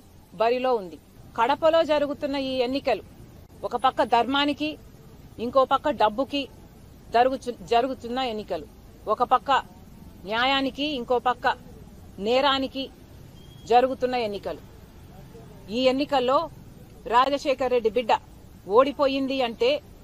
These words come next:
నేరం గెలిచింది అని అర్థం. కాంగ్రెస్ పార్టీ రాజశేఖర్ రెడ్డి గారి పేరును సీబీఐ charge షీట్లో చేర్చలేదు.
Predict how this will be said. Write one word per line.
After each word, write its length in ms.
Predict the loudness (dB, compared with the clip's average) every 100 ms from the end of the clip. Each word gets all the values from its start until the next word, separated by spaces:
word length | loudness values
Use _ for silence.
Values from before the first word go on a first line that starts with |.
| -20 -20 -20 -20 -20 -10
నేరం 400 | -4 -2 -2 0
గెలిచింది 520 | 0 -2 -6 -6 -6
అని 140 | -6 -10
అర్థం. 260 | -14 -18 -18 -20 -20 -20 -14 2
కాంగ్రెస్ 480 | 2 4 0 0 4
పార్టీ 420 | 4 2 -6 -6 -10 -20 -20 -20 -20 -4 2
రాజశేఖర్ 560 | 4 4 0 -2 0
రెడ్డి 160 | -2 0
గారి 220 | 0 0
పేరును 580 | 2 2 2 -2 -4 -6 -16 -20 -20 -20 -18 -6
సీబీఐ 400 | -4 0 2 0
charge 340 | 2 0 0
షీట్లో 320 | -6 -6 -4
చేర్చలేదు. 840 | -2 0 0 0 -2 0 0 -2